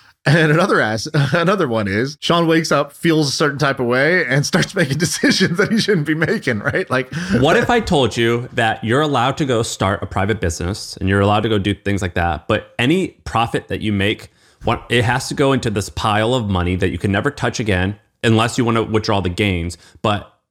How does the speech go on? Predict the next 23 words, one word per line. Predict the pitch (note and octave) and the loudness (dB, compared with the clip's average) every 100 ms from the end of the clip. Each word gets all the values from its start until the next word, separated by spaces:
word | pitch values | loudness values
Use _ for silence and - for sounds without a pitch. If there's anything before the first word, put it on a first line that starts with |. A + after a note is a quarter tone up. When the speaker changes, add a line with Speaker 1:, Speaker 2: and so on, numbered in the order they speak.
| _ | _
Speaker 2:
you | A#2 | -8
cannot | F2+ A2+ B2 C#3+ | -4 0 0 0
invest | C3 B2 A#2+ A#2+ | 0 0 0 -2
in | A2 | 0
anything | G#2 G#2+ G#2+ A#2 - | 0 0 -2 -4 -2
other | G#2 A2+ G#2+ | 0 0 2
than | G#2 G2+ | 0 0
this | G2 G2 | -2 -2
one | G2 A#2 | -4 -2
thing, | F2+ E2+ E2 - - - | -2 -2 -6 -12 -20 -4
but | A2+ | 0
it | B2+ C#3 | 0 2
will | C#3+ | 2
get | A#2+ A#2 A2+ | 2 0 0
a | |
seven | F#2+ - G#2+ A2+ C3+ C#3 - | -2 0 -2 0 -2 -4 -12
point | - A#2 - | -6 -6 -4
five | - G2+ G#2+ | -2 0 0
percent | C3+ A2+ A2 - | -2 -4 -4 -4
return | G#2 - F2+ F2+ A2+ _ A#2 | -6 -2 -2 -2 -6 _ -2
every | A#2 C3 C#3+ | 0 0 -2
single | - B2 B2+ A#2 | -2 0 0 0
year | F#2+ F2+ E2+ G2+ | 0 0 0 -4